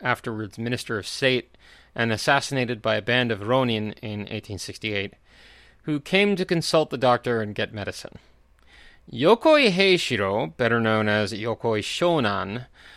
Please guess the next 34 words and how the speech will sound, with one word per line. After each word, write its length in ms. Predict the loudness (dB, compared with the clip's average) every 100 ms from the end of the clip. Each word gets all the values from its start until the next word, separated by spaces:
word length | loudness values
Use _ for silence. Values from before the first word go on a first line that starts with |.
| -10 -2
was 180 | 2
a 40 | 6
vassal 440 | 8 8 6 0
of 120 | 0
Kumamoto 580 | -2 -2 2 2 2 0
domain, 560 | 0 -4 -4 -4 -6 -10 -10
one 160 | -6
of 100 | -6
Saga's 460 | 2 4 6 2 0
powerful 500 | 2 4 4 2 -2
neighbors 420 | 0 0 -2 -4
in 140 | -6 -8
Kyushu. 500 | -10 -10 -10 -12 -14 _ -20 -20 -20 -16 -2
A 120 | 0
year 280 | 2 2 6
later, 540 | 6 6 4 2 -4 _ _
his 220 | -8 -4
nephew, 680 | 0 0 0 -4 -4 -4 -8 -12
Yokoi 580 | -6 -2 0 2 0 -2 -2
Daihei, 680 | 2 4 2 -4 -6 -8 -12 _ -20 -20 _
became 420 | -6 2 2 2
one 140 | 2 0
of 80 | -2
the 80 | -4
first 380 | 0 0 0
two 240 | -8 -6 -4
Japanese 600 | 2 2 2 -2 -4 -2
midshipmen 680 | -4 -2 -4 -4 -4 -6 -6
at 140 | -8
the 100 | -6
United 380 | -4 -2 -2 -4
States 400 | -4 -4 -4 -4
Naval 320 | -2 -2 -2
Academy 580 | -6 -4 -6 -6 -12